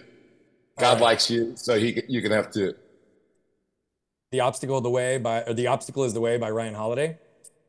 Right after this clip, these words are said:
Speaker 2: One
Speaker 1: Love
Speaker 2: of my
Speaker 1: it.
Speaker 2: favorite quotes in there is, "There is no good or bad without us. There's the event that happens and the story we tell ourselves about it."
Speaker 1: Yep.
Speaker 2: And the second book is Mindset by Carol Dweck. And the reason
Speaker 1: Yep.
Speaker 2: I think this one is so critical is, again, it's not just about the mindset, 'cause there's a lot of embedded language in there. Go to page one fifty-seven in the book,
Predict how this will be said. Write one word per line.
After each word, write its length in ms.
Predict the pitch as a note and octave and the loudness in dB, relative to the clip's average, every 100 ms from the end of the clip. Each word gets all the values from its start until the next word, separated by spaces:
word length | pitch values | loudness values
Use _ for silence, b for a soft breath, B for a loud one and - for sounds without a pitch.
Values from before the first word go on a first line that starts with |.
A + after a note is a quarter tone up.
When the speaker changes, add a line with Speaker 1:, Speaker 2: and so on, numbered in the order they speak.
| _ _ - | _ _ 0
Speaker 2:
One 120 | F#2+ | 4
Speaker 1:
Love 80 | G#2 | 6
Speaker 2:
of 0 | |
my 60 | |
Speaker 1:
it. 60 | C3 | 8
Speaker 2:
favorite 260 | C#3 C3 | 6 2
quotes 300 | A2 C3+ C3+ | 0 0 2
in 100 | C#3 | -2
there 320 | C#3 C3+ C#3+ D3+ | -4 0 0 2
is, 420 | B2+ B2 A#2+ G2+ | 2 2 2 0
"There 160 | A#2+ | 0
is 140 | B2+ C3 | 2 2
no 120 | C3 | 0
good 180 | A#2+ B2+ | 2 2
or 60 | |
bad 220 | A#2+ A#2+ A#2+ | 2 2 2
without 260 | A#2 B2 | 2 2
us. 180 | C#3+ C#3 | 2 -2
There's 200 | B2 A2 | -4 -4
the 80 | A2+ | -4
event 240 | G#2+ B2+ | -4 -4
that 100 | B2+ | -4
happens 380 | A2 B2+ C#3 C3+ | -4 -4 -4 -8
and 100 | A#2 | -8
the 60 | A2 | -8
story 280 | - C3 A#2+ | -6 -2 -2
we 80 | |
tell 180 | A2+ A2 | -4 -6
ourselves 320 | G#2+ - G2+ | -8 -8 -10
about 200 | F#2+ F2+ F2+ | -10 -14 -16
it." 80 | - _ _ _ _ _ _ _ _ - | -20 _ _ _ _ _ _ _ _ 0
Speaker 1:
Yep. 180 | F#2 | 2
Speaker 2:
And 500 | B2+ B2+ B2 A#2+ B2 C3 - _ - | 2 0 -2 -2 -4 -8 -16 _ -8
the 100 | C3 | -4
second 360 | - C#3+ D3+ | 2 2 2
book 180 | C3 - | 0 0
is 140 | C#3 G#2+ | -2 -4
Mindset 500 | B2 C3+ C3+ D3 C3+ | -6 -4 -4 -4 -4
by 120 | A#2+ | -8
Carol 320 | - B2 A2+ | -6 -6 -4
Dweck. 360 | G2+ G#2 D#3 - - _ _ _ _ _ _ _ | -6 -6 -8 -10 -20 _ _ _ _ _ _ _
And 460 | - C3 C3 B2+ B2 | -8 -4 -2 -2 -2
the 80 | B2+ | 0
reason 280 | C#3+ E3 D#3+ | 2 4 4
Speaker 1:
Yep. 60 | |
Speaker 2:
I 40 | D3 | 4
think 160 | D3+ | 2
this 160 | C#3+ C#3 | 0 0
one 100 | C#3+ | -2
is 100 | A#2+ | -2
so 160 | C#3 | -2
critical 640 | B2 - C3 C3+ D3+ F#3 E3+ | -2 -2 -2 0 2 2 4
is, 80 | |
again, 180 | A#2 C3 | 0 -4
it's 140 | B2+ - | -6 -6
not 220 | C#3 A#2 | -6 -4
just 200 | C3+ - | -6 -2
about 220 | C3+ C3 | -2 -2
the 60 | A#2+ | -4
mindset, 520 | A2 A#2 B2+ D3+ D#3+ | -6 -8 -2 -2 -2
'cause 120 | A#2+ | -4
there's 140 | A2+ | -6
a 40 | G#2+ | -4
lot 160 | B2 | -4
of 60 | B2+ | -4
embedded 340 | A#2+ A2+ A#2 | -4 -6 -6
language 360 | A2+ A2+ A#2+ B2+ | -6 -8 -6 -4
in 100 | C3+ | -4
there. 180 | C#3 D3 | -6 -4
Go 100 | C3+ | -4
to 80 | A#2+ | -4
page 240 | C3 A#2 | -4 -4
one 320 | G#2 B2 D3 | -4 -6 -6
fifty-seven 720 | C3+ D#3+ - C#3+ - A#2+ A#2+ | -6 -8 -6 -8 -4 -4 -4
in 80 | C3 | -6
the 80 | A2+ | -8
book, 380 | G2+ B2 D#3+ | -4 -6 -6